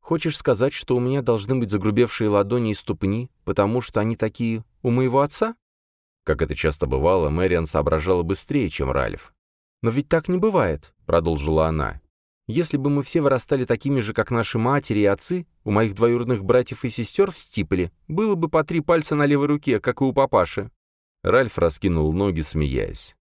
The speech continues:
Вокруг него простирался залитый солнечным светом мир, а влажный песок просачивался сквозь пальцы. Мэриан тихонько побрела куда-то.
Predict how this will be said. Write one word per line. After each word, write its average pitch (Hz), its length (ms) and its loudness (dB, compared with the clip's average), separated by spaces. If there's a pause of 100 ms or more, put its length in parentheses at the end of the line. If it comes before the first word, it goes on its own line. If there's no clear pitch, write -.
(220)
Вокруг 120 420 0
него 120 280 2
простирался 104 720 0
залитый 95 420 0
солнечным 104 540 0
светом 95 480 0
мир, 104 340 2
а 80 140 2
влажный 87 320 0
песок 92 500 -2
просачивался 85 680 -2
сквозь 76 360 -4
пальцы. 55 640 -6 (580)
Мэриан 160 300 2
тихонько 135 460 -2
побрела 98 440 2
куда-то. 85 580 -2